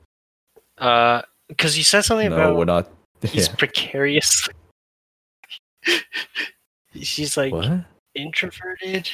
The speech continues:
Speaker 1: and you said it in a way where it
Speaker 2: Yeah.
Speaker 1: sounded like it's an issue, you know? Or
Speaker 2: Oh,
Speaker 1: that it's
Speaker 2: okay.
Speaker 1: a, that it's, like, not, not an issue, but you said in a way like, "Oh, this is something that's off-putting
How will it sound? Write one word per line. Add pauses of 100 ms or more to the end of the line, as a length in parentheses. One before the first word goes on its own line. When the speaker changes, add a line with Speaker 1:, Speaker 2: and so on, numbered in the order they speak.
(360)
Speaker 1:
and
you
said
it
in
a
way
where
it
Speaker 2:
Yeah.
Speaker 1:
sounded
like
it's
an
issue, (540)
you
know? (480)
Or
Speaker 2:
Oh,
Speaker 1:
that
it's
Speaker 2:
okay.
Speaker 1:
a, (300)
that
it's,
like,
not,
not
an
issue,
but
you
said
in
a
way
like,
"Oh,
this
is
something (300)
that's
off-putting